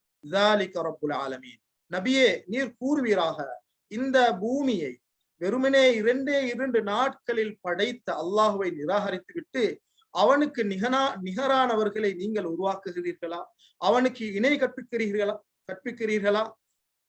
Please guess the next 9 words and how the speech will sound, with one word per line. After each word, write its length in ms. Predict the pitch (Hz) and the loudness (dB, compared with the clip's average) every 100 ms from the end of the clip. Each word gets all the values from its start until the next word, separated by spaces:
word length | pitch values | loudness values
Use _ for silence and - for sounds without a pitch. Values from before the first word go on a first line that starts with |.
| _ _ _ - | _ _ _ -2
அந்த 300 | 202 208 196 185 160 156 - | 0 2 2 2 0 -4 -8
அல்லாஹ் 380 | 214 220 208 185 | -4 0 0 -2
சுப்ஹானஹு 600 | - 180 170 190 196 175 160 | -8 -10 -4 -2 -2 -4 -4
வ 80 | 160 | -4
தஆலா 360 | 165 160 185 170 | -2 0 2 2
தான் 240 | 165 202 202 151 _ _ | 2 2 2 -4 _ _
இந்த 140 | 190 170 | -6 -4
அகிலத்தாருடைய 800 | 160 240 226 - 190 180 165 160 | -2 0 0 0 0 2 0 -2
ரப்பாக 380 | 151 151 196 185 | -4 -2 0 0